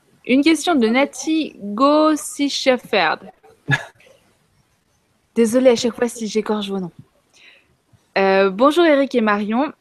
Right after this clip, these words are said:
et tout le monde. Merci pour cette vibra. J'aimerais me libérer de mes blocages qui m'empêchent de voir et de communiquer avec tous les êtres de la nature.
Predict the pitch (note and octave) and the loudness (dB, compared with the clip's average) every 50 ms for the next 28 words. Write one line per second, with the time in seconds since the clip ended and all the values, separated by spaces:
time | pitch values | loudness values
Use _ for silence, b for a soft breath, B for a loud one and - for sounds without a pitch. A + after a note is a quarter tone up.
0 | _ _ _ G3+ A3 G#3+ - D4+ C4+ A3+ F#3+ F#3 E3 D3 C#3 E3+ - _ _ _ | _ _ _ -2 -2 0 0 0 2 2 0 0 -4 -6 -8 -10 -16 _ _ _
1 | - G3+ A#3 B3 - - D4 - C4 B3 - B3 A3 G#3 - G3+ F#3+ G3 F#3+ F#3 | -6 -4 -4 -2 -2 -6 -8 -8 -8 -2 0 0 0 0 -4 -6 -4 -4 0 2
2 | F#3 A3 - - A3+ G#3 A3+ A3 A3+ A#3 C4+ C#4 C4+ A#3+ G#3+ G#3+ G#3 A#3+ A3+ A#3+ | 2 0 0 -2 -4 -2 0 0 0 2 2 2 2 2 2 2 0 2 2 2
3 | - G#3 A3+ A#3+ A#3+ C#4 C#4 B3+ B3 G#3 G#3 G3+ F#3 F3+ A3 A#3 A#3 A#3+ C4 C4+ | 2 4 2 4 4 2 2 2 2 2 2 2 2 4 4 4 4 4 2 2
4 | C#4+ C4+ - - - - A3+ G#3+ G#3+ A3 G#3+ B3+ C4 B3+ A3+ G3 G#3 G#3 F#3+ G3 | 2 0 -4 -8 -6 -4 0 0 0 2 4 2 2 2 2 2 0 0 2 2
5 | G#3+ A3+ B3 B3 A3 F#3+ G3+ G3 - A#3+ A3+ A#3 A#3 A3+ A3 A3 - B3+ C4 - | 2 4 4 2 2 0 -2 -2 -2 -2 0 0 0 0 -2 -2 -2 -2 0 0
6 | - G#3 F#3+ G3 G3 - - C4 A#3+ A#3+ A3+ G#3+ B3 C4 B3+ - A3+ G#3 G#3+ A3 | 0 -2 -2 -2 -4 -4 -4 -2 0 0 0 2 0 0 0 0 2 2 4 4
7 | A#3 A#3 A#3 A3 G#3+ G#3 - - - D3 - - | 4 2 2 0 -2 -4 -6 -12 -12 -14 -14 -14